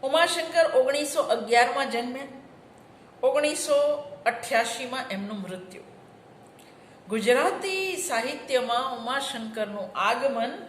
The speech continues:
એ ભારતીય સાહિત્યની એક બહુ જ મોટી ઘટના છે. ઉમાશંકર જોશીએ કહ્યું છે કે, "હું ગુજરાતી ભાષામાં લખનારો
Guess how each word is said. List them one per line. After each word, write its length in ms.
એ 260
ભારતીય 680
સાહિત્યની 720
એક 300
બહુ 180
જ 140
મોટી 280
ઘટના 520
છે. 280
ઉમાશંકર 640
જોશીએ 460
કહ્યું 320
છે 300
કે, 140
"હું 220
ગુજરાતી 540
ભાષામાં 580
લખનારો 840